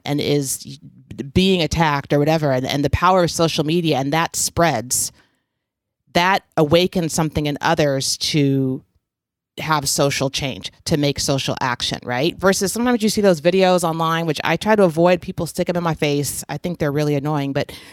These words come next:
somebody picks a fight with somebody else and people are fighting on social media and it goes all over TikTok and you're just like, "They're both idiots." Um,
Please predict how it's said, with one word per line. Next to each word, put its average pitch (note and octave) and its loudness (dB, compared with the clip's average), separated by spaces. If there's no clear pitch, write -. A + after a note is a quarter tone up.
somebody G#3+ 2
picks - -2
a - -8
fight F#3+ 2
with F3 -4
somebody F3 0
else E3+ 2
and D#3+ -2
people F#3 -4
are D3+ -2
fighting F3+ -2
on F3+ 0
social F#3 0
media F3 2
and D#3+ 0
it D3+ -8
goes G3 2
all F#3+ 4
over F3+ 2
TikTok F3 0
and E3 0
you're F3 2
just F3+ 0
like, D#3+ 0
"They're F#3 2
both G3+ 4
idiots." - -2
Um, C#3 -2